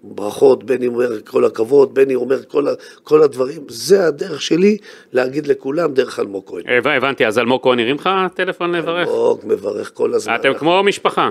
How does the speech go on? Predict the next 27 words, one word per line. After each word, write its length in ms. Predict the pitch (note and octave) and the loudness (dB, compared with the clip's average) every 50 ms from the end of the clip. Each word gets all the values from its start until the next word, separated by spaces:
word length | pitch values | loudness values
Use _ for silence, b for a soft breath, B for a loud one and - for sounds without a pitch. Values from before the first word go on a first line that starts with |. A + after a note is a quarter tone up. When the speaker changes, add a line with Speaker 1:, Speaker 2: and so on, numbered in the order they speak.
| - | -2
Speaker 1:
אנחנו 280 | G#2 A2+ A2+ - - G#2+ | -4 -8 -8 -6 -6 -6
משפחה, 460 | G#2 G#2 - - - - - A#2+ A2 | -6 -6 -6 -8 -10 -6 -2 0 0
אנחנו 260 | G#2+ - - - - | 0 0 -4 -8 -8
חברים 380 | - - G#2 G#2 G#2+ A2 A2+ A2+ | -4 -4 -2 -2 -2 -2 -4 -6
טובים. 340 | - - A#2 G#2 A2+ A2+ A#2+ | -6 -6 -6 -6 -4 -2 -2
Speaker 2:
רגע, 200 | C#3+ D3+ D3+ C3 | 0 0 0 0
אז 100 | A2+ C#3 | 0 -2
אלמוג 300 | C3+ C3+ C#3+ D3+ D3 - | 0 0 0 -2 0 2
כהן 220 | D3+ D3 D3 C#3+ | 2 2 2 0
עכשיו 300 | C3 - - D3 C#3+ C#3 C3+ | -2 -2 -2 -2 -2 -2 -2
גם 140 | C3+ C3+ B2+ | -2 -2 0
מנהל 200 | B2 B2+ C3+ C#3 | 0 0 2 0
מקצועי 300 | C#3+ C3+ - - C#3+ C#3 | -2 -2 0 2 2 2
של 140 | - - C3 | 2 0 -4
מכבי 240 | B2 - C3 C3 C3 | -4 -2 -2 -2 -2
נתניה 280 | A#2+ - B2+ C3 C3 A#2 | -2 -2 0 0 0 0
וגם 220 | A2 G#2+ C#3 D#3 E3 | 0 -2 -2 -2 -2
מכבי 240 | E3+ - F3 F3 E3+ | -2 -2 -2 -2 -4
פתח 240 | - - - - | -4 -6 -8 -6
תקווה? 300 | - - F3+ - F#3 F#3 D#3+ - _ _ _ _ _ _ - - - _ _ - | -6 -6 -6 -4 -4 -4 -4 -6 _ _ _ _ _ _ -20 -20 -20 _ _ -6
Speaker 1:
אם 100 | C3+ D#3 | -2 0
הוא 100 | E3 E3 | 2 2
יכול 240 | C#3+ - - D3 C#3+ | 0 2 0 0 0
לעזור 440 | C#3 C3 A2+ G#2+ G#2+ C3+ D3+ E3 G3+ | 2 0 0 0 2 0 0 2 0
לי, 140 | G#3+ G#3 | 0 0
אני 140 | D#3 B2+ A#2+ | 0 -2 -6
אשמח. 420 | A#2 - - G#2+ G#2+ - - - | -8 -8 -8 -8 -10 -12 -12 -16